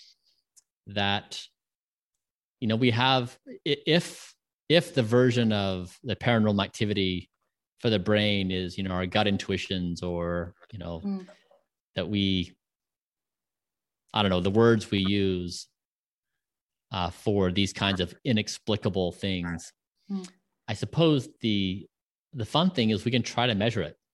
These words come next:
Speaker 1: And maybe there's something there, maybe there's not, maybe there's an
Speaker 2: Mm.
Speaker 1: answer. <laughs> But, but at least we, you know, if, at least we'd have a device to walk around and look for the ghosts
Speaker 2: Mm-hmm.
Speaker 1: and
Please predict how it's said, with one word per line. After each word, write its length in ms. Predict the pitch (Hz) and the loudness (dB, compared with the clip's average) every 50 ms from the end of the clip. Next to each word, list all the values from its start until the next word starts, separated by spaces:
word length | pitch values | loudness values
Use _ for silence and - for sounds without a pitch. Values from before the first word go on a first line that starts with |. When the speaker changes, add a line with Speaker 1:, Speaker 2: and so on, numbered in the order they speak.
| _ _ _ _ _ _ _ _ _ _ _ _ _ _ _ _ - | _ _ _ _ _ _ _ _ _ _ _ _ _ _ _ _ -8
Speaker 1:
And 440 | 101 92 92 92 92 92 92 - - - | -4 -4 -2 -2 -2 -2 -4 -6 -4 2
maybe 240 | 113 113 117 117 120 | 4 4 4 4 4
there's 220 | 113 113 107 - | 4 4 2 2
something 260 | - 117 - 113 107 | -2 -2 0 0 0
there, 420 | 107 113 113 110 110 107 107 110 110 110 | 2 0 0 2 2 0 0 -2 -4 -4
maybe 200 | 101 101 98 98 | -4 -2 -2 0
there's 220 | 95 92 90 - | -2 -4 -2 0
not, 380 | 110 101 101 98 98 - - - - _ _ - | 0 0 2 0 -2 -4 -8 -18 -18 _ _ -4
maybe 260 | 113 110 113 113 110 | 0 0 2 2 2
there's 200 | 110 104 98 - | 0 0 -2 -4
an 100 | 98 92 | -6 -4
Speaker 2:
Mm. 40 | 110 | -4
Speaker 1:
answer. 420 | 104 107 - - 101 95 95 92 - - 143 123 110 - - | -4 -4 -2 -2 -2 -2 -2 -4 -4 -2 0 0 0 2 2
<laughs> 300 | 208 185 - 233 220 180 143 | 2 2 2 0 -6 -6 -6
But, 140 | 143 135 - 156 165 185 - - - - - - - | -6 -6 -8 -10 -16 -16 -18 -20 -20 -20 -20 -10 0
but 200 | - 165 165 - | 0 0 2 2
at 160 | 156 156 135 | 0 0 4
least 300 | 127 170 214 208 - - | 6 8 8 8 6 4
we, 300 | 151 143 127 123 151 - - | 2 4 4 4 2 0 -2
you 100 | 135 113 | -2 0
know, 80 | 110 | 0
if, 200 | 113 117 107 - - _ _ _ _ _ _ _ _ _ _ _ _ _ _ _ _ _ _ _ - - | 0 -2 -4 -6 -10 _ _ _ _ _ _ _ _ _ _ _ _ _ _ _ _ _ _ _ -8 0
at 60 | 113 | 4
least 220 | 143 170 165 - | 6 6 6 6
we'd 120 | 156 135 120 | 2 0 2
have 160 | 123 123 117 | 2 0 0
a 40 | 107 | 0
device 440 | 113 98 113 120 123 123 113 - - | 0 0 2 2 2 0 0 -4 -6
to 100 | - 113 | -10 -4
walk 240 | 110 113 113 - 113 | -2 -2 -2 -2 -4
around 320 | 107 107 113 113 113 101 | -4 -2 -2 -2 -2 -2
and 80 | 92 104 | -2 -2
look 140 | 131 - | -2 -2
for 80 | - 98 | -2 -4
the 80 | 95 87 | -4 -2
ghosts 600 | 85 82 78 78 - - - - - - - - _ _ _ _ _ _ _ _ _ - | -2 -4 -4 -6 -8 -12 -14 -12 -14 -14 -14 -16 _ _ _ _ _ _ _ _ _ -8
Speaker 2:
Mm-hmm. 80 | 180 95 | -4 0
Speaker 1:
and 480 | 95 98 95 92 92 92 92 90 - | 2 2 2 0 0 -4 -8 -10 -12